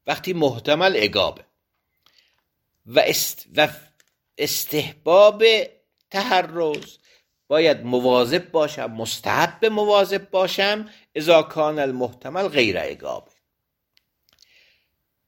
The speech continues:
پس این اخبار به ما میگه مواظب باش در احتمال تهلکه، اما به چه نحو؟ خب، اون وابسته است به اون که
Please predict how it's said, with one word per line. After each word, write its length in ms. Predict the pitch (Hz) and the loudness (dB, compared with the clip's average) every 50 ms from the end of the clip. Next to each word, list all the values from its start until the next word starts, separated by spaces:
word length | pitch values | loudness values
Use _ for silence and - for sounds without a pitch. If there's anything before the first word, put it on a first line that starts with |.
| _ _ _ _ _ | _ _ _ _ _
پس 640 | - - 170 185 214 240 247 247 - - - - _ _ _ _ _ _ _ _ _ _ _ _ | -12 -4 2 4 4 4 2 0 -4 -8 -8 -12 _ _ _ _ _ _ _ _ _ _ _ _
این 220 | - 240 277 294 - - | -8 -6 -6 -6 -2 0
اخبار 720 | 175 208 196 - - - - - - 240 254 269 269 262 | 0 0 0 -2 -8 -10 -6 -2 0 0 2 0 0 -2
به 180 | - - 220 208 | -4 -4 -4 -4
ما 500 | 214 220 220 233 240 247 254 262 302 _ _ _ _ _ _ _ _ _ _ _ _ _ _ _ _ _ _ _ _ _ _ - | -2 -2 -2 -2 -2 -4 -6 -8 -10 _ _ _ _ _ _ _ _ _ _ _ _ _ _ _ _ _ _ _ _ _ _ -14
میگه 240 | 185 190 240 247 | -4 0 0 0
مواظب 800 | 233 196 170 190 208 208 214 220 220 214 190 196 240 - 240 - - | 2 0 0 2 4 6 6 6 6 4 4 2 2 0 0 0 0
باش 460 | 196 175 165 165 160 - - - - - | 2 2 2 0 -4 -10 -14 -14 -14 -8
در 240 | - 151 151 95 107 | -6 -6 -4 -4 -6
احتمال 600 | 147 135 139 - - 143 143 139 135 135 135 139 | -6 -8 -10 -12 -12 -10 -8 -4 -4 -4 -4 -6
تهلکه، 760 | 135 131 131 123 123 123 123 123 123 - - 120 117 _ _ _ _ _ _ _ _ _ _ _ _ _ _ _ - - | -8 -6 -8 -8 -8 -8 -12 -12 -12 -12 -16 -16 -16 _ _ _ _ _ _ _ _ _ _ _ _ _ _ _ -4 -2
اما 640 | 165 190 202 208 214 208 202 185 185 - - _ _ _ _ - | -2 -2 2 4 6 6 6 4 2 -2 -20 _ _ _ _ 0
به 140 | 190 185 185 | 2 2 2
چه 440 | 185 - - - - - 240 254 254 | 2 -4 -4 -4 -2 2 2 2 2
نحو؟ 680 | 226 196 185 190 208 214 214 208 202 202 - 226 233 233 _ _ _ _ _ _ _ _ _ _ _ _ _ _ _ _ | 2 0 0 0 0 -2 -2 -4 -6 -12 -12 -14 -14 -14 _ _ _ _ _ _ _ _ _ _ _ _ _ _ _ _
خب، 220 | - - 131 120 104 - | -10 -6 -6 -6 -4 -4
اون 180 | 123 131 127 | -6 -4 0
وابسته 480 | 123 127 120 107 110 110 107 - - 127 | 4 4 4 4 2 -2 -6 -6 -4 -4
است 180 | 143 139 - | -4 -4 -6
به 80 | - 127 | -8 -8
اون 140 | 127 139 139 | -8 -8 -8
که 240 | - 151 143 131 | -10 -10 -10 -10